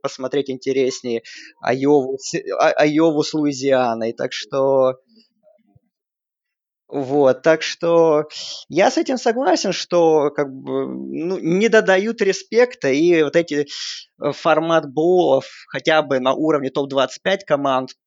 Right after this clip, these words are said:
то, что дальше, дальше могут они действительно распределять. Вот с кем до-, как с кем договаривали-, договаривались, с тем и играть. Там, в принципе, дальше топ-двадцать пять особой разницы нету. А вот эти боулы, конечно,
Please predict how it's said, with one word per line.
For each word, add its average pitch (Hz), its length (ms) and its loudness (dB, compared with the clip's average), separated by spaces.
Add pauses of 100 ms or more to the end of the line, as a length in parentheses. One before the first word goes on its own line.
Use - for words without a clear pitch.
(100)
то, 196 140 -4
что - 320 -4
дальше, 220 480 -2
дальше 226 420 2
могут 190 320 0
они 180 160 0
действительно 170 460 -4
распределять. 143 480 0
Вот 160 80 0
с - 40 -12
кем 180 160 -6
до-, 165 120 0 (160)
как 165 200 0
с - 80 -14
кем 170 220 -4
договаривали-, 170 720 0
договаривались, 139 600 0
с - 100 -18
тем 151 240 -6
и 135 80 -2
играть. 131 240 2
Там, 127 160 -2
в - 20 -20
принципе, 139 360 -6
дальше 147 420 0 (300)
топ-двадцать 139 440 -2
пять 139 200 2
особой 123 400 0
разницы 123 500 0
нету. 123 380 -2
А 123 40 2
вот 135 200 -2
эти 190 180 -2
боулы, 139 380 -2
конечно, 131 560 -8